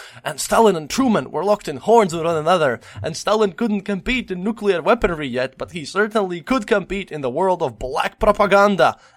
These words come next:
and that was his aim, according to my source."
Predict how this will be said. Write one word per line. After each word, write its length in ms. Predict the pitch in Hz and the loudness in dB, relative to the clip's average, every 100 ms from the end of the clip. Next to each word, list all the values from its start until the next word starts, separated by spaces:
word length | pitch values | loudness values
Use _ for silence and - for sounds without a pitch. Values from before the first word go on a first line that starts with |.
| - | -4
and 200 | 131 131 | -2 2
that 240 | 143 - | 0 0
was 180 | 143 113 | -6 -6
his 220 | 143 127 - | -8 -10 -4
aim, 360 | 220 214 160 - | -4 -2 -6 -8
according 460 | - 185 175 151 | -2 0 0 -4
to 100 | 131 | -6
my 200 | 151 135 | -2 -2
source." 680 | 120 - 214 165 - - - | -4 0 4 4 0 -12 -12